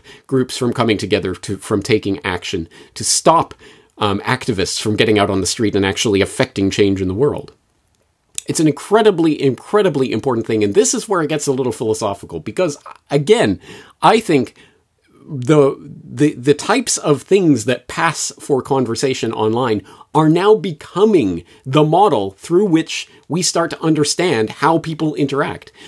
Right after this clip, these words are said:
We ha-, the less time we spend in face-to-face actual human interaction with other humans in actual dialogue, the more time we spend online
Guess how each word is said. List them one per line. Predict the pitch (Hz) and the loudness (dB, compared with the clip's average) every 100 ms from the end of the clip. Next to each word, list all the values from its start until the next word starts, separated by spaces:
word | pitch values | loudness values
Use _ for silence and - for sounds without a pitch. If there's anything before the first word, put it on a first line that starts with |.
| - | -6
We | 127 190 | 2 2
ha-, | 180 175 117 - | 4 0 -4 -6
the | 127 123 | 0 2
less | 123 185 262 | 4 4 2
time | - 240 247 | 0 2 2
we | 226 240 | 0 -2
spend | - 233 151 | -2 0 0
in | - 131 | 0 -2
face-to-face | - - 214 - 208 - 214 - 165 | -2 -2 -2 0 -2 0 0 0 -2
actual | 165 - 208 180 | -4 -2 0 0
human | - 190 185 | 0 0 0
interaction | 151 156 156 180 - 117 | -2 -2 -2 -2 -2 0
with | 104 | 0
other | - 156 | 0 -2
humans | 147 196 156 95 | 0 0 0 0
in | 131 131 - | -2 -2 -2
actual | 143 - - 170 135 | -4 -4 -4 2 2
dialogue, | 147 180 98 95 101 | 2 2 2 0 0
the | 101 | -2
more | 107 190 254 | 2 2 2
time | 190 185 | 0 2
we | 147 | 0
spend | - 147 127 - | -2 -2 -2 -2
online | 127 170 113 165 120 85 95 | 0 2 2 2 0 -2 -4